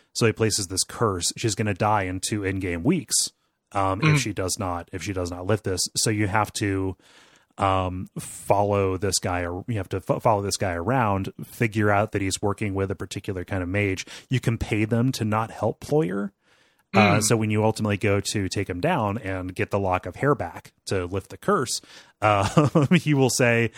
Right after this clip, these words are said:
Speaker 1: "Aha, I have you cornered. I summon my help." Um, and nobody arrives,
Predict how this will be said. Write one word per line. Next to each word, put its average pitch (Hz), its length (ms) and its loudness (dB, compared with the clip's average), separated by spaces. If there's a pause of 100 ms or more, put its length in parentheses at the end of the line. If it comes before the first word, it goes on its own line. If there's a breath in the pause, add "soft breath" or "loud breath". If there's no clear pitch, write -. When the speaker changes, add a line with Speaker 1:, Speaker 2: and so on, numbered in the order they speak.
(160 loud breath)
Speaker 1:
"Aha, 113 560 4
I 104 120 2
have 104 200 -2
you 101 80 -2
cornered. 110 540 0 (320)
I 107 160 4
summon 143 320 4
my 113 160 4
help." 107 340 0 (560 soft breath)
Um, 101 480 4
and 101 460 0
nobody 104 320 2
arrives, 90 560 0